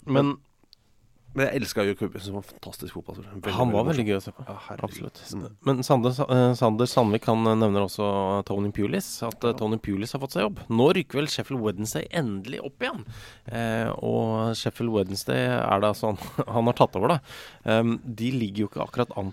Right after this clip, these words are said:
Speaker 1: til å rykke opp, eh, sånn som det ser ut nå, da.
Speaker 2: Nei.
Speaker 1: Eh, har, har, eh, er det tjuetredjeplass de ligger på i Championship?
Speaker 2: Det er riktig, med åtte små poeng, så det er tjue poeng opp til førsteplassen.
Speaker 1: Ja, så jeg tror ikke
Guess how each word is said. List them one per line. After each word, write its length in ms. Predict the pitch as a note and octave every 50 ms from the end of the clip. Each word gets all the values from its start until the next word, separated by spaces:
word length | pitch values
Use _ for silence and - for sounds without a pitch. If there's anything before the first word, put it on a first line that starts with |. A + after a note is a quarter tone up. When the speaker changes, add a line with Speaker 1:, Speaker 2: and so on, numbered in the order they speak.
| -
Speaker 1:
til 280 | - - G#2+ F#2+ G2+ - -
å 140 | G#2 G#2+ G#2+
rykke 220 | G#2+ - - - G2
opp, 180 | F#2+ - - - - - - - -
eh, 300 | F#2+ F#2 F2+ F2+ F#2 F2+ F2+
sånn 180 | - F#2+ F#2
som 220 | - - F#2+ F#2 F2
det 680 | F2 F2+ F2+ F#2 F#2 F#2 F#2 F2+ F2+ F2+ F#2 F#2 F2+ -
ser 160 | - B2+ F#3+
ut 100 | G#3+ - -
nå, 280 | F#2+ E2 E2 F2 G2+
da. 100 | C3+ C3 - - _ _ -
Speaker 2:
Nei. 280 | F#3 G#3 G3 B2+ G2 - - - _
Speaker 1:
Eh, 360 | - G2+ G2+ G2 G2+ G2+ G2
har, 320 | F#2+ G#2 G2 G2 G2+ G#2+ - - G2
har, 340 | G2+ G2 G2 G2 G2+ G2 G2+
eh, 380 | G2+ G2 F#2+ F#2 F#2 F2+ F2+
er 40 | F#2+
det 100 | F#2+ - -
tjuetredjeplass 480 | A#2 - A#2 A2+ G2 F#2+ A2 A2+ A#2+
de 80 | - B2+
ligger 160 | A#2+ A#2+ A2+
på 160 | - C#3 D#3 F#3 F3+ - - -
i 100 | B2 C3
Championship? 560 | - - A#2+ A2+ - B2 A#2 - - - - -
Speaker 2:
Det 100 | - G2
er 80 | A#2+ D3
riktig, 300 | D#3+ C3 - D#3 E3 E3+
med 180 | D#3+ D#3 D3+
åtte 400 | - E3 D3 - _ - D3+ D#3
små 560 | D3 - - - - - - C#3+ C3+ C#3 D3+ D3
poeng, 360 | - D#3+ D#3 D#3 D#3+ E3+ E3 -
så 80 | C#3 C3+
det 140 | C#3 C#3+
er 80 | C#3 C#3
tjue 260 | C#3 - - D3+ C3
poeng 220 | A#2+ C#3+ C3+ C3 C#3
opp 120 | C3+ -
til 100 | - C#3
førsteplassen. 500 | C#3 C3+ - - - C3+ B2+ - D#3 - - _ -
Speaker 1:
Ja, 120 | B2 B2 - - -
så 160 | - - C3
jeg 80 | B2+ B2+
tror 140 | - C3 B2+
ikke 240 | - - D3 D3